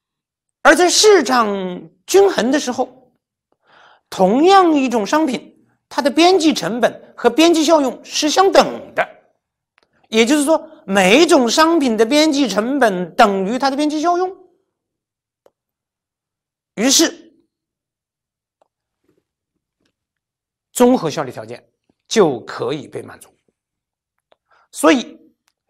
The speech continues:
完全竞争市场在均衡的时候，能同时满足帕洛托效率的三个条件。但是，我们上面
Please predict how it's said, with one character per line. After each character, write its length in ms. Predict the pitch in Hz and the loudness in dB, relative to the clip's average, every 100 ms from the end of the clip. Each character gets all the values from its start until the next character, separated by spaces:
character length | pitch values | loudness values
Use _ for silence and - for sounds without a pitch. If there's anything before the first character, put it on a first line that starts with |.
| _ _ - | _ _ -6
完 400 | 170 151 214 269 | 0 2 2 -4
全 600 | 170 156 160 165 165 160 _ | -4 -6 -6 -8 -10 -12 _
竞 220 | - 185 | -8 -6
争 180 | 151 170 | -6 -8
市 120 | 160 | -10
场 200 | 139 101 _ _ | -16 -20 _ _
在 180 | - 120 | -12 -8
均 180 | 196 | -10
衡 140 | 196 - | -10 -16
的 80 | - | -20
时 120 | - | -20
候， 200 | - _ _ _ _ | -20 _ _ _ _
能 220 | - 185 - | -8 -8 -8
同 460 | - 147 156 262 | -8 -6 -4 0
时 320 | 320 - 151 | 0 -2 -4
满 300 | 165 156 104 | -6 -8 -10
足 160 | - 117 | -18 -20
帕 160 | 120 156 | -14 -14
洛 100 | 123 | -12
托 120 | 131 | -14
效 180 | - 135 | -12 -14
率 100 | 107 | -14
的 140 | - _ | -20 _
三 260 | - 143 | -12 -12
个 100 | 135 | -12
条 160 | - - | -16 -20
件。 160 | - _ _ _ _ _ _ _ _ _ _ _ _ _ _ _ _ _ _ _ _ _ _ _ _ _ | -20 _ _ _ _ _ _ _ _ _ _ _ _ _ _ _ _ _ _ _ _ _ _ _ _ _
但 160 | 330 330 | -2 0
是， 360 | 302 - _ _ _ _ _ _ _ - | -2 -6 _ _ _ _ _ _ _ -2
我 120 | 233 | 0
们 80 | 269 | 2
上 300 | - 392 320 | 4 4 4
面 340 | 294 - - | -2 -6 -20